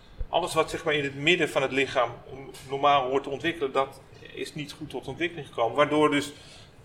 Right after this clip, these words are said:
alles van de kaken bijvoorbeeld is afwezig en de oren bij gevolg dus hier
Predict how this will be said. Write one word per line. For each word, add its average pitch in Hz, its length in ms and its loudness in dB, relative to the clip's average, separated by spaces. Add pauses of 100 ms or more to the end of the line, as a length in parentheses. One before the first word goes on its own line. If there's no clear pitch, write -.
alles 147 260 6
van 143 140 2
de 127 100 -4
kaken 185 400 10
bijvoorbeeld 131 520 4 (160)
is 139 180 -2
afwezig 127 720 4 (520)
en 143 140 -2
de 147 120 0
oren 190 500 6
bij 160 140 6
gevolg 170 400 -4
dus 170 220 -4
hier 156 340 -2